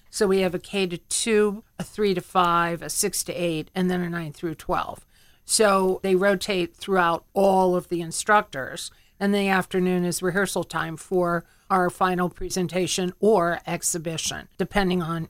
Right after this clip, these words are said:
whether it's visual or performing arts. And we're going to start advertising heavily. We'll be found through two websites, A I E N E P A dot org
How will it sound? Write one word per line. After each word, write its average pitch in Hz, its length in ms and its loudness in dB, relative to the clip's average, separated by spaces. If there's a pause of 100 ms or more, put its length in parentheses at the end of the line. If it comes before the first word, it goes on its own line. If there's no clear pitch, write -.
whether 180 300 4
it's 165 160 -4
visual 170 340 -2
or 160 100 -4
performing 156 540 -8
arts. 160 340 -4 (120)
And 233 300 2 (200)
we're 226 280 0
going 254 240 0
to 190 60 -6
start 190 380 2
advertising 214 920 2
heavily. 208 640 0
We'll 214 240 2
be 196 520 -2
found 214 420 4
through 185 800 2
two 277 240 -2
websites, 185 880 0 (260)
A 220 200 2
I 196 180 4
E 190 600 0 (220)
N 190 180 2
E 185 120 4
P 180 280 0
A 175 160 0
dot 165 320 -4
org 226 460 2